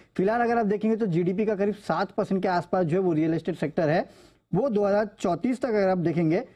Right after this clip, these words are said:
तो बढ़ के करीब थर्टीन पॉइंट एट परसेंट हो जाएगा और दो हज़ार फ़ोर्टी सेवन तक अगर आप देखेंगे, तो करीब साढ़े सत्रह परसेंट के आसपास हो जाएगा। और टू थाउजेंड फ़ोर्टी सेवन तक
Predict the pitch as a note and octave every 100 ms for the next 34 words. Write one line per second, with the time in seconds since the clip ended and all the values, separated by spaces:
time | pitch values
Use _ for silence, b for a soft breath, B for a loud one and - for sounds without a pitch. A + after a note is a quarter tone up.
0 | B - G#3 F#3 F#3+ A3+ G#3+ G#3+ F3 E3
1 | G#3+ G#3 A3 G#3 - E3 F3+ G#3 G#3+ F#3
2 | F3 F3+ F3+ B3+ b b b - C4 D#3
3 | F3 G#3 E3 F#3+ A3 - _ - E3 A#3
4 | G3 F3+ G3+ A3 A3 F3 F3+ D#3 D#3 D3
5 | G3 b b _ A3 G3+ G#3+ A#3 E3+ G#3+
6 | G3+ - D3 F#3 F3 D#3 D#3+ E3 D#3 -
7 | D#3 D#3 C#3+ D3 F#3+ G3+ G#3 G3 A3 G3+
8 | E3+ F#3 F#3 F3 D#3+ F3+